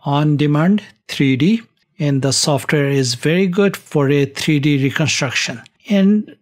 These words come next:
already before I'm going through the panoramic reconstructed image or the axial slice or the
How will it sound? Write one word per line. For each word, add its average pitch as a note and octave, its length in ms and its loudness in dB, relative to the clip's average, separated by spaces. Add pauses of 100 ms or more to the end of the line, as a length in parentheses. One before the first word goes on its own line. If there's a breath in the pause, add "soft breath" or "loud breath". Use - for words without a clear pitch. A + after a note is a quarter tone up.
(220)
already A3+ 380 2
before F3 400 0
I'm D#3+ 240 2
going D#3+ 400 0 (220)
through D3+ 320 2
the C#3+ 380 0 (320)
panoramic D3+ 600 0
reconstructed D3+ 640 -2
image D3+ 340 0
or C#3 280 -2
the C3 340 -8
axial D#3+ 380 -2
slice D3 540 0
or C#3+ 260 -2
the C#3 160 -2